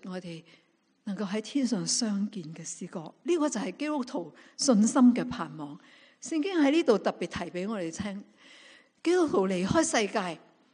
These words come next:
只係瞓咗覺。另外一個翻譯係長眠，係會醒嘅，好似我哋瞓覺，今晚瞓咗，聽朝早起身講早晨。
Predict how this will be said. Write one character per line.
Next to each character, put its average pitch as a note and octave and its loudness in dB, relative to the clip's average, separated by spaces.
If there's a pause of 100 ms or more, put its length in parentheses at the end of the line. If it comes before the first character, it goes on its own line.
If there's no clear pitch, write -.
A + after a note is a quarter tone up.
(500)
只 A#3+ -6
係 B3 -6
瞓 E3 -6
咗 E3+ -8
覺。 E3+ -14 (1400)
另 G#3 -2
外 G#3+ 0
一 - 0
個 G#3+ -2
翻 B3 -4
譯 F3+ -6
係 D#3 -12
長 E3 -8
眠， C#3+ -14 (1080)
係 C4+ -2
會 C#4 4
醒 A#3 0 (260)
嘅， G#3 2 (640)
好 C4 0
似 B3 0
我 G3+ -4
哋 G3 -4
瞓 G3 -6
覺， F#3 -6 (420)
今 D4 0
晚 G#3 2
瞓 F3+ -4
咗， F#3 -6 (640)
聽 B3+ -2
朝 B3+ -4
早 G#3 -6 (340)
起 F#3 -8
身 G#3 -6 (480)
講 F#3 -8
早 F3 -4
晨。 - 0